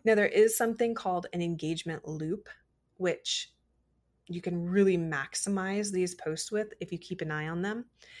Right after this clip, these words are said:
And that is every time someone takes an action on your post or your ad, you come back and take an action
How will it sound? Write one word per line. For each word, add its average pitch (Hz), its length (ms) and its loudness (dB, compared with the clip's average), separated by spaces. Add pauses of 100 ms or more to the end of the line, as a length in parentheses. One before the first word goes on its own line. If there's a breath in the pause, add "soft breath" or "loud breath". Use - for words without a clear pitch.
(220 loud breath)
And 196 160 4
that 190 220 4
is 175 260 -2
every 208 200 2
time 226 220 -2
someone 175 720 -2 (260)
takes - 240 -6
an 160 80 -4
action 156 400 -6 (100)
on 165 120 -4
your 160 120 -6
post - 520 -10 (720 soft breath)
or 165 260 0
your 160 240 -2
ad, 156 320 -2 (420)
you 196 220 2
come 202 220 -2
back 151 220 -4
and 160 80 -8
take - 160 -12
an 156 60 -10
action - 440 -12